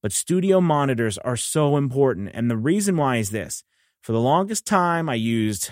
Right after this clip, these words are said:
headphones or my computer to mix the sound and listen back to it. And I have to tell you, I could never get a really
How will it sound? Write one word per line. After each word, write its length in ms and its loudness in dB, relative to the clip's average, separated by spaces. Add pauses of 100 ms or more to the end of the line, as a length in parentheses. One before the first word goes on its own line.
headphones 720 -2 (420)
or 140 -2
my 160 -2
computer 600 -4 (920)
to 100 -2
mix 480 -2
the 180 -4
sound 440 -4
and 120 -4
listen 300 -2
back 360 -2
to 120 -4
it. 160 -8 (400)
And 80 -4
I 60 -2
have 180 -4
to 100 -8
tell 360 2
you, 280 -6 (1160)
I 480 0
could 220 -2
never 380 2
get 380 0
a 120 -2
really 420 0